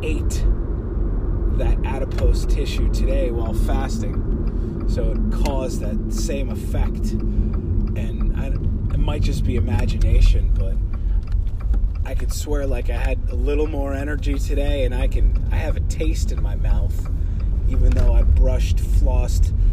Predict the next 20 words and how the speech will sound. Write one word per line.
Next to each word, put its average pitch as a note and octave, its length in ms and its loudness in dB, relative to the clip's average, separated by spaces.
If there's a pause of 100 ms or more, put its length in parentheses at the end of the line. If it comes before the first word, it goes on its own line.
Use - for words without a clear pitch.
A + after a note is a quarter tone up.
used - 220 0
Smart - 600 4
Mouth - 340 0
as - 160 6
well D3+ 240 4
as - 240 2 (500)
Dry - 420 0
Mouth - 340 -2 (240)
mouthwash - 1040 2 (760)
to - 140 2
get - 160 2
my - 160 4
mouth - 400 4
clean - 300 4
today. - 540 4 (720)
I - 140 -2
taste - 460 0
bath - 260 2
salts. - 560 -2 (680)
So - 400 0